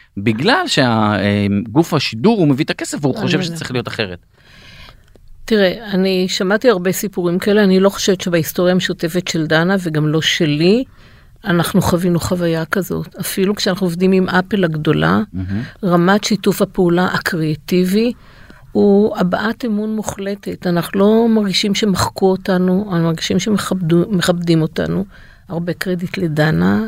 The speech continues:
Speaker 2: שהיא בדיאלוג הקריאטיבי, כפי שהסברתי לך קודם, את החלוקה בינינו,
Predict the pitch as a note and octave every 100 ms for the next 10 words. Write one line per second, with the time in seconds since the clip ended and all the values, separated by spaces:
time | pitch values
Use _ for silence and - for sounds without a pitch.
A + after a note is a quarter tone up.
0 | G#3+ - - E3+ E3+ D3+ D#3 D#3 D#3+ E3
1 | D#3+ D#3 D#3 - F#3 C#3+ - F#3+ F3+ E3
2 | D#3+ E3+ - - - - - F3+ - E3+
3 | E3 D#3 - - G#3 F3+ F#3+ F3+ F3+ E3+
4 | F3 F3 E3 E3+ F3 E3+